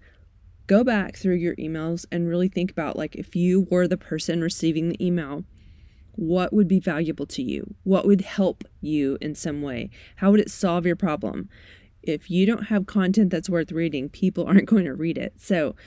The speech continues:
really evaluate how you can serve your audience well this year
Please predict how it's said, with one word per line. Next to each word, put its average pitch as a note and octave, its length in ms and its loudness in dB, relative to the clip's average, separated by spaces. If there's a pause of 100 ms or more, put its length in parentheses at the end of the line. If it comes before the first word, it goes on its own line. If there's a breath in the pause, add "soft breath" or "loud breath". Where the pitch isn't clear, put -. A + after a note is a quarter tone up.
(200 loud breath)
really G#3 360 4
evaluate F3 720 0
how E3 260 -4
you F#3 240 2
can E3+ 180 -2
serve D#3 460 -2
your D#3 180 -4
audience C#3+ 480 -6
well D3 580 -4 (320 soft breath)
this D#3+ 360 -2
year B2 340 -2